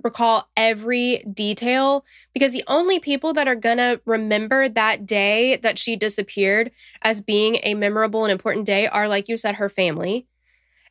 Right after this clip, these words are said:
and the person who abducted and murdered her. So those are big days for certain people. So, or that's a big day for certain people. So couldn't that le-, lend itself to maybe, "Okay, we need to look into this guy because he remembers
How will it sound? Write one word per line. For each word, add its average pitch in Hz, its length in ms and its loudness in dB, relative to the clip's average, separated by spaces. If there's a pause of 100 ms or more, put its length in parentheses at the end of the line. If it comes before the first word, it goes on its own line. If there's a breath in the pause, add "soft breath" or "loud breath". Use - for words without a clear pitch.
(120)
and 240 480 2
the 226 100 -4
person 233 360 0
who 202 480 2 (320)
abducted 196 420 -2
and 196 120 -2
murdered 262 340 0
her. - 320 -8 (260)
So 247 540 0 (380)
those 254 220 2
are 294 100 2
big 240 280 0
days 262 340 2
for 214 240 -2
certain - 320 -2
people. 185 500 -4 (320 loud breath)
So, 262 240 2
or 240 80 0
that's 233 200 2
a 247 60 -4
big 233 120 0
day 285 120 4
for 262 120 -2
certain 233 240 -2
people. 202 260 -4
So 220 420 0 (640 soft breath)
couldn't 285 340 2
that 262 260 2
le-, 247 400 0
lend 240 260 2
itself 240 320 0
to 254 120 -2
maybe, 226 360 2
"Okay, 240 300 2
we 233 100 2
need 233 120 2
to 208 80 0
look 214 160 0
into 240 160 0
this 214 140 0
guy 202 140 0
because 202 220 -4
he 226 80 -2
remembers 254 280 -2